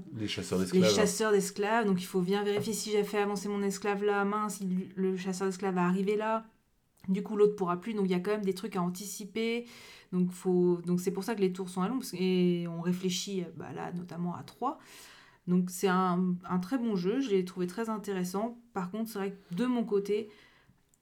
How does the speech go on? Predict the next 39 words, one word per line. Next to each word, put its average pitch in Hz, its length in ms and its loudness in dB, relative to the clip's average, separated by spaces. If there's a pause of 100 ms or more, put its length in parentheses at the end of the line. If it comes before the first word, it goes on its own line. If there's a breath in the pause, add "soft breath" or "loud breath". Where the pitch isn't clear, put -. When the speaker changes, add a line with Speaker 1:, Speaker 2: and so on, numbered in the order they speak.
Speaker 2:
un 254 120 2
peu 233 180 -2
long, 214 260 0
mais 190 80 2
c'est 180 140 -2
pas, 180 580 -4
ça, - 220 0
c'est 202 180 -2
juste 175 240 -8
mon 185 140 0
avis 175 240 0
personnel, 180 380 -6
le, 180 100 -2
ça 175 200 -6
n'enlève 165 300 -12
rien 175 140 -4
à 196 60 -4
la 180 100 -4
qualité 180 340 -2
du 175 160 -2
jeu, 208 220 0
mais 175 300 -2
voilà, 156 240 -10
c'est 127 400 -12 (140)
deux 220 240 -2
heures 226 100 0
et 214 40 -4
demie, 208 140 -2
trois 190 260 -2
heures, 214 140 -2
pour 202 200 -14
moi, 202 260 -2
ça - 400 -10
commence 185 320 -2
à 180 80 -6
tirer 175 340 -6
au 175 60 -4
niveau 170 260 -8
des, - 240 -10